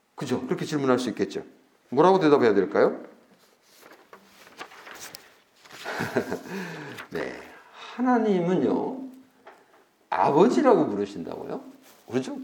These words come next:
그렇죠? 우리가 하나님을 아버지라고 부르는데 아버지는 어떻게 아버지가 되죠? 네, 아들이 있을 때의 아버지가 되는 거죠.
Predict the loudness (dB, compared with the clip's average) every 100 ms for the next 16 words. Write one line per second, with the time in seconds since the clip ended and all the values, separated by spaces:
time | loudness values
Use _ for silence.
0 | -4 -2 -2 -4 -2 -2 -4 -6 -2 0
1 | 0 4 4 6 6 4 4 2 0 0
2 | -2 -2 0 4 6 4 4 4 4 2
3 | -2 -8 -16 -20 _ _ _ _ _ _
4 | _ _ _ _ _ _ _ _ _ _
5 | 2 2 4 6 6 6 6 4 4 -2
6 | -4 -6 -14 -20 _ _ _ _ _ _
7 | _ _ _ _ _ _ -12 -10 -8 2
8 | 4 6 6 6 6 4 0 -2 -4 -2
9 | -2 -2 -4 -4 -4 2 2 4 4 4
10 | 4 6 4 4 4 2 0 -2 -4 -6
11 | -8 -10